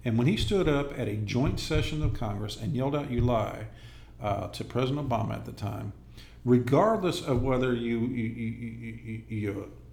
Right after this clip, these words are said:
agreed or disagreed with him, you don't do that type of stuff. That's not, uh, how you act as a statesman. That's not ci-,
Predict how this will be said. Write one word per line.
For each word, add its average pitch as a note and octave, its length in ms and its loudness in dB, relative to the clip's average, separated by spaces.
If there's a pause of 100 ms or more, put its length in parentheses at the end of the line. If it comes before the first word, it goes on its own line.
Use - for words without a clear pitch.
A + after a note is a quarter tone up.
(240)
agreed C3 520 4
or C3 120 2
disagreed A#2 540 0
with G2 160 -2
him, G#2 280 -4 (640)
you B2 280 8
don't D#3 320 2
do D#3 180 6
that C3+ 260 0
type A#2+ 240 0
of A2 100 -4
stuff. A2+ 240 -2
That's B2+ 200 -2
not, D#3 180 -2 (220)
uh, A2+ 360 2
how A2+ 180 -2
you A2+ 320 2
act B2 280 2
as A2 220 -2
a G#2 140 0
statesman. - 680 -4 (260)
That's B2+ 240 0
not C#3 260 2
ci-, C3 300 -2